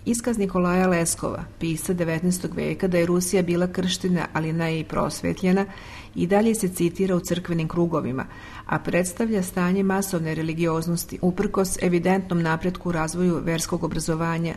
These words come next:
društvenim dostignućima i pojavom značajnog broja aktivnih mirjana iz različitih slojeva društva u poslednjih dvadeset godina verske slobode.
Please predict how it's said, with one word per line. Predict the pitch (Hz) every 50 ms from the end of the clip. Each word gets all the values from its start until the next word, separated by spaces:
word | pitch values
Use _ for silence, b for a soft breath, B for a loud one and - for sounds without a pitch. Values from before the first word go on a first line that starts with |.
| - -
društvenim | - 175 175 165 - - 170 165 160 156
dostignućima | 156 - - 175 165 170 160 165 170 - - 202 202 208 - -
i | - 175 180
pojavom | - 180 180 185 185 180 170 165 165 - -
značajnog | - 170 175 185 190 190 185 180 170 165 170 160
broja | 170 175 180 180 170 160 165
aktivnih | 170 - - - 156 151 151 - -
mirjana | 165 165 170 185 190 190 185 175 165 180 B B B B B B B
iz | - 156 -
različitih | 170 165 165 180 185 214 208 202 196 175 170 -
slojeva | - 170 175 180 185 185
društva | - 175 - 151 - 170 180 - - 185
u | 180 175
poslednjih | 180 - 135 131 165 - - 170 170 170 165
dvadeset | 160 165 156 151 151 160 156 - 165 160
godina | 180 165 160 165 156 - 156 165
verske | 160 160 160 - - 160 156
slobode. | - 170 170 165 170 165 165 156 151